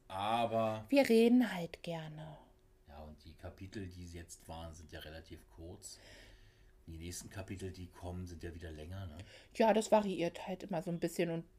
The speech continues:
Speaker 2: davon ist es auch immer ein bisschen abhängig. Aber wie gesagt, ich hab ja schon so ein paar Feedbacks auch gehört und O-Töne gehört und manche
Speaker 1: Ja.
Speaker 2: sagen sie, „Ach, ähm,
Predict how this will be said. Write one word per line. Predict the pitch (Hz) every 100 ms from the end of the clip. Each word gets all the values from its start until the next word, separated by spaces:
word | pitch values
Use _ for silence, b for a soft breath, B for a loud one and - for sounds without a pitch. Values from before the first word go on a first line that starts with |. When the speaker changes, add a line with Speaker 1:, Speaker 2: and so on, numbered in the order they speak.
| -
Speaker 2:
davon | 156 - 180
ist | 170
es | 190
auch | -
immer | 180 160
ein |
bisschen | 160 - 160
abhängig. | - - 175 165 -
Aber | - 180
wie | 170
gesagt, | 175 160 120 143 - - B B B B B
ich | -
hab | 269 -
ja | 240
schon | - 220
so | 208
ein | 196
paar | 196 185
Feedbacks | - 254 - 208 -
auch | - -
gehört | 175 180 170 170 170
und | - 165 -
O-Töne | 143 139 196 175 175
gehört | 175 175 170 170 -
und | 165 - B B B B -
manche | 233 262 -
Speaker 1:
Ja. | 254
Speaker 2:
sagen | 220 208 214 220
sie, | 208 -
„Ach, | 180 - - - B B B B -
ähm, | 214 196 190